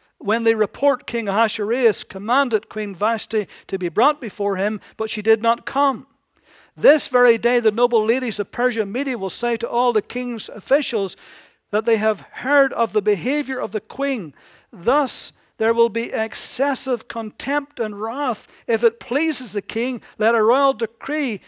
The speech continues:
go out from him. Let it be recorded in the laws of the Medes and Persians, so that it will not be altered,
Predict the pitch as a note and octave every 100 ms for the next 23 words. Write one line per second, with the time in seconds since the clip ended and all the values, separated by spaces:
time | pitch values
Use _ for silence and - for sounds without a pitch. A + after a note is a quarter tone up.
0 | _ A3+ A#3 D4+ D4 A3+ G3 F3+ A3+ A#3
1 | - - G3+ A#3 A3+ A3+ A3 G3+ - C4+
2 | C4 A3+ G#3 B3 C#4 - G3+ G#3 B3 C4
3 | A3 G#3+ - C#4+ C#4 G#3 F#3 - - -
4 | A3+ G#3+ A3 G3+ A3+ C#4 - B3 - C4+
5 | C#4+ A#3+ F3+